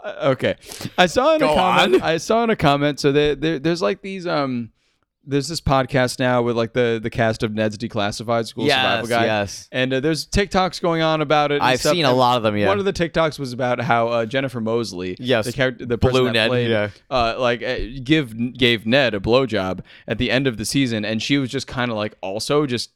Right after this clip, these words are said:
Speaker 1: blowing people, like,
Speaker 2: Yeah.
Speaker 1: I, I, throughout, and I was like, "Wow, this is information that I did not need."
Speaker 2: Yeah.
Speaker 1: But the first comment that I saw, <laughs> like, was just, I thought I,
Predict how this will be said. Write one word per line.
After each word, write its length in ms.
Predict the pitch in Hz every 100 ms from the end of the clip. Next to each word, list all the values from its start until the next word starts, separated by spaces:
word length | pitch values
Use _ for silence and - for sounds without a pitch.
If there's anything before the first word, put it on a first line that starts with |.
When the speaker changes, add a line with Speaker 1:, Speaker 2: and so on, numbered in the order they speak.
| 143
Speaker 1:
blowing 560 | 98 110 98 104 123
people, 420 | 143 147 175 185 165
like, 180 | 120 104
Speaker 2:
Yeah. 440 | 98 101 104 101
Speaker 1:
I, 40 |
I, 140 | 90 113
throughout, 300 | 113 107 110
and 160 | 107 127
I 80 | 120
was 120 | 123
like, 100 | 123
"Wow, 540 | 117 170 247 143 98 104
this 200 | 156 156
is 120 | 120
information 480 | 113 113 107 104 104
that 100 | 95
I 60 |
did 140 | 95 101
not 200 | 101 92
need." 300 | 98 104 -
Speaker 2:
Yeah. 220 | 127 117
Speaker 1:
But 200 | 110 147
the 60 | 123
first 280 | - 208 -
comment 300 | 156 151 127
that 120 | 117
I 60 | 110
saw, 320 | - 110 113
<laughs> 0 |
like, 380 | 110 - - -
was 180 | - -
just, 200 | 196 - - 220 165 -
I 260 | - - -
thought 220 | - 185
I, 120 | 190